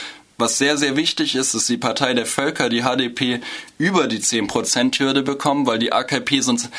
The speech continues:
von dem türkischen Wahlrecht einfach alle Sitze bekommen würde und es wäre viel wahrscheinlicher, dass sie die Mehrheit erlangen würden.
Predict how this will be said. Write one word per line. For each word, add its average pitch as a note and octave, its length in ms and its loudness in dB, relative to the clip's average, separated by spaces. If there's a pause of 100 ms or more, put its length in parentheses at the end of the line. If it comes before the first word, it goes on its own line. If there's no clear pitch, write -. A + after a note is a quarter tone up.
(300)
von A#2 240 2
dem A#2+ 140 4
türkischen C3 500 0
Wahlrecht A#2+ 480 0
einfach B2 360 0
alle A#2 200 0
Sitze A#2 380 0
bekommen G2 480 -2
würde A2 220 2
und A2+ 100 0
es G#2 160 -2
wäre G#2+ 120 0
viel A#2+ 220 0
wahrscheinlicher, A2 640 0
dass G#2+ 200 0
sie G#2+ 80 -4
die G#2 80 0
Mehrheit G2+ 420 0
erlangen E2+ 460 -2
würden. G#2+ 420 -2